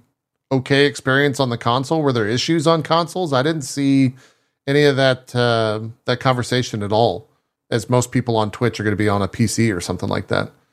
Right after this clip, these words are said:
Um, ran great on Series X. P S five was smooth. Xbox version, nice so far. So, okay.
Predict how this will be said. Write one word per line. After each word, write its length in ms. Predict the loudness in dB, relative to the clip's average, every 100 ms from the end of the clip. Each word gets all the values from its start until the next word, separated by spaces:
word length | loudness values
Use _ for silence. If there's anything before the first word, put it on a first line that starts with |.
| _ _ _ -4
Um, 560 | 0 0 0 -2 -6 -12 _ _ _ _ _ _ _ _ _
ran 180 | -4 0
great 220 | 2 2
on 80 | 2
Series 300 | 0 0 2
X. 280 | 2 0 -6
P 200 | -4 -4
S 100 | 0
five 240 | 0 2
was 120 | 0
smooth. 520 | -4 0 2 4 2
Xbox 400 | 0 -2 -2 -2
version, 280 | 0 0 2
nice 180 | 0 0
so 60 | -2
far. 200 | 0 0
So, 140 | 0
okay. 360 | -4 0 0